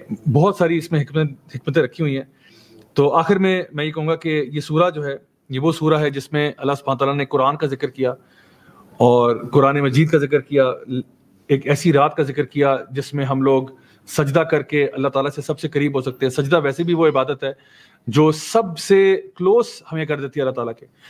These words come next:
ख़ास तौर पर तहज्जुद के टाइम पे अगर इंसान सजदा करता है तो वो तो सबसे ज़्यादा आला टाइम होता है, सबसे अफजल टाइम होता है। तो इंशाअल्लाह पिछली सूरा में जिक्र किया गया था कि अल्लाह ताला ने जब पहली आयत नाजिल की कुरान मजीद की, वो क्या थी,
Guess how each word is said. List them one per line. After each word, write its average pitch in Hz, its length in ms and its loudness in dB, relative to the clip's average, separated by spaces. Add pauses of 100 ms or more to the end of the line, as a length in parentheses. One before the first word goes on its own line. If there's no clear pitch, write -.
(180)
ख़ास 196 280 2
तौर 185 160 4
पर 180 240 4 (420)
तहज्जुद 156 320 2
के 196 100 -8
टाइम 156 220 -2
पे 156 80 -4
अगर 147 140 -2
इंसान 139 320 -2
सजदा 131 260 -4
करता 135 220 -4
है 131 60 -2
तो 135 100 0
वो 147 100 2
तो 151 80 2
सबसे 175 360 0
ज़्यादा 139 240 4 (280)
आला 143 200 2
टाइम 127 220 -6
होता 123 180 -2
है, 123 40 -8
सबसे 156 280 -2
अफजल 127 180 0
टाइम 117 220 -2
होता 113 180 -6
है। - 60 -18 (420)
तो 151 60 4
इंशाअल्लाह 156 1000 0
पिछली 170 240 4
सूरा 170 240 6
में 165 120 0
जिक्र 143 180 -2
किया 156 200 2
गया 143 180 2
था 151 180 -2 (500)
कि 143 140 4 (1120)
अल्लाह 139 160 4
ताला 139 180 4
ने 156 100 4
जब 139 300 0
पहली 175 260 4
आयत 143 360 0
नाजिल 139 240 -6
की 147 140 -8
कुरान 135 240 -2
मजीद 131 260 -6
की, 143 80 -6
वो 135 120 2
क्या 143 220 2
थी, 139 240 -6